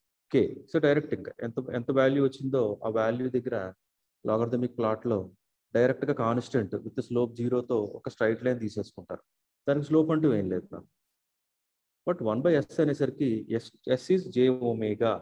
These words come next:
అంటే దానికంటూ ఒక base, phase ఉంది కదా మరి. Phase అనేది ఉంది నాకు. చూడండి ఇక్కడ minus ninety degrees. అంటే twenty log ten, modulus of one by J omega తీసుకుంటున్నాం ఇక్కడ. Phase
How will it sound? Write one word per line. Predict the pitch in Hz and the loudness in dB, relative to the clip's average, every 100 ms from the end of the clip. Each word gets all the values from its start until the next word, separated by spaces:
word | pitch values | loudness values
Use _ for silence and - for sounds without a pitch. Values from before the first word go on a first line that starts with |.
| - _ _ _ _ - | -8 _ _ _ _ -20
అంటే | - 131 | -10 -6
దానికంటూ | 120 120 139 156 143 | -4 -4 -6 -4 -4
ఒక | 123 - | -6 -4
base, | 113 131 131 - | 2 2 2 2
phase | 143 147 | 2 4
ఉంది | 156 107 | 0 0
కదా | 95 98 | -4 -8
మరి. | 95 107 101 _ _ _ _ | -6 -6 -8 _ _ _ _
Phase | 131 135 139 | 4 4 4
అనేది | 143 131 | 2 2
ఉంది | 117 110 | 0 -2
నాకు. | 87 - | -6 -6
చూడండి | 113 120 - | -8 -8 -10
ఇక్కడ | 120 - | -12 -8
minus | 104 107 107 104 | -6 -4 -6 -6
ninety | 98 98 104 | -6 -6 -8
degrees. | - - - - _ _ _ _ _ _ | -8 -12 -20 -20 _ _ _ _ _ _
అంటే | - 151 | -6 -2
twenty | 123 123 147 139 | 0 0 0 2
log | 135 143 | 0 0
ten, | 143 107 101 - _ _ _ 110 | 0 0 -4 -12 _ _ _ -2
modulus | 113 123 143 - 135 | -2 0 0 2 0
of | 120 | 0
one | 117 117 | -4 0
by | 123 117 | 0 0
J | 113 | 0
omega | 113 117 117 110 - | -2 -2 -2 -2 -4
తీసుకుంటున్నాం | 110 - 107 107 87 | -10 -10 -10 -6 -8
ఇక్కడ. | - 87 - _ _ _ _ _ _ - | -8 -14 -16 _ _ _ _ _ _ 4
Phase | 135 | 6